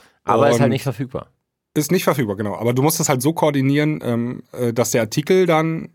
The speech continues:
Speaker 2: äh, oder dieser Blog-Eintrag dann halt genau am Tag des Releases zum Beispiel
Speaker 1: Ja, dann
Speaker 2: online
Speaker 1: macht,
Speaker 2: ist.
Speaker 1: dann macht das Sinn, genau.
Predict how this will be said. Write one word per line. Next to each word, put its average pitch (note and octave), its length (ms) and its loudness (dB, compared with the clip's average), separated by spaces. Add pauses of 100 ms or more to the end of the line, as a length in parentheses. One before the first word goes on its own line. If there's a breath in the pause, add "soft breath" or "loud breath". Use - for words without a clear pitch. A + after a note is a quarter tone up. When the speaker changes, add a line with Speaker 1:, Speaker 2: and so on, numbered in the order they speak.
Speaker 2:
äh, A2+ 60 -10
oder A2 180 0
dieser G2+ 200 0
Blog-Eintrag C3 600 -2
dann A2 300 0
halt A2+ 180 0
genau A#2 260 2
am A2 120 -2
Tag A#2 180 -2
des A2 160 -6
Releases G2+ 360 -2
zum F#2+ 100 -6
Beispiel G2 240 -4
Speaker 1:
Ja, G2+ 60 4
dann A#2 100 4
Speaker 2:
online B2+ 140 4
Speaker 1:
macht, D3 140 2
Speaker 2:
ist. - 80 -4
Speaker 1:
dann D3 120 2
macht C#3+ 160 0
das - 180 -2
Sinn, F2 320 -2
genau. C2+ 400 -10